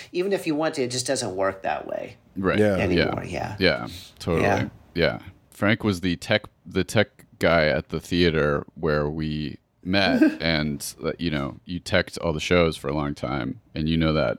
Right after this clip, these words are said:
Speaker 2: well. Like, people, surprises are not, um,
Speaker 3: Yeah.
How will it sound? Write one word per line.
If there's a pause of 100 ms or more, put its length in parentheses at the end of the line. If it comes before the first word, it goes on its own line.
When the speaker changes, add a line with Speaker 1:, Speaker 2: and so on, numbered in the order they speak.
(120)
Speaker 2:
well.
Like,
people,
surprises
are
not, (160)
um,
Speaker 3:
Yeah.